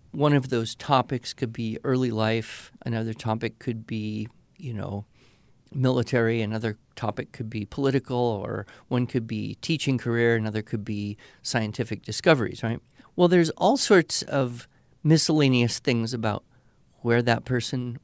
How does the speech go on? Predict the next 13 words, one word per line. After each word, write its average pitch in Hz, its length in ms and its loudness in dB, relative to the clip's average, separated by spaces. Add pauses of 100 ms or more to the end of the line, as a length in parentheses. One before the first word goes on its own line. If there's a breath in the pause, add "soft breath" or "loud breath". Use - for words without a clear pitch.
was 117 260 -6
born, 117 540 -2
when 120 260 0
they 120 120 0
were 113 160 -2
born, 117 580 -2 (640 soft breath)
you 117 140 -2
know, 101 380 -4 (300)
did 123 180 -4
they 110 120 -2
have 120 220 -8
siblings, 139 1000 -2
school, 127 960 -2